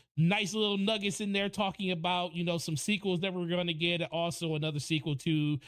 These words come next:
uh, you know, a R T S that a lot of people probably haven't played in a while. Um, then we got, we're gonna get in really into it. We gotta talk about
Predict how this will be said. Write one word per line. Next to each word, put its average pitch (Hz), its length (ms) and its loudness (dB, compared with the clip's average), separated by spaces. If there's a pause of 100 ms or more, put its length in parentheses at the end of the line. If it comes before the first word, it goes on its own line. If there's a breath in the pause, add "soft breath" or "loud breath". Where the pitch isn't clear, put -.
(340 loud breath)
uh, 143 280 0
you 160 120 -2
know, 143 260 0
a 131 220 0
R 170 140 0
T 151 220 0
S 277 180 -2
that 151 120 -4
a 135 60 0
lot 131 160 2
of 123 60 0
people 123 260 0
probably 127 460 2
haven't 120 300 0
played 123 300 0
in 117 100 -2
a 113 40 -4
while. 123 480 -2 (420 soft breath)
Um, 147 300 0
then 254 240 2
we 233 160 0
got, 196 300 0
we're 180 100 0
gonna 170 160 0
get 156 180 2
in 151 120 0
really 151 300 2
into 120 380 0
it. 104 80 -6
We 135 120 4
gotta 160 180 2
talk 151 240 0
about 131 320 2